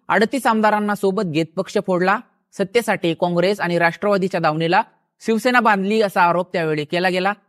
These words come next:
पण अडीच वर्ष सोबत राहता आणि सत्तेसाठी मिंदे झाला असा आरोप उद्धव ठाकरेंकडून करण्यात आला.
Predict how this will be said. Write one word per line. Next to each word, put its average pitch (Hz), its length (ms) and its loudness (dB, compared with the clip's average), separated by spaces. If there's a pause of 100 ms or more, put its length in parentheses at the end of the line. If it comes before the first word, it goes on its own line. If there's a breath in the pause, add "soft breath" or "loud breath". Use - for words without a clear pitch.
(260)
पण 220 120 0
अडीच 240 240 2
वर्ष 247 260 0
सोबत 220 360 0
राहता 220 340 2 (280)
आणि 170 140 -4
सत्तेसाठी 208 580 -4
मिंदे 196 300 0
झाला 202 320 2 (260)
असा 160 160 -2
आरोप 175 380 2
उद्धव 175 220 -2
ठाकरेंकडून 165 580 -4
करण्यात 175 340 -2
आला. 180 200 2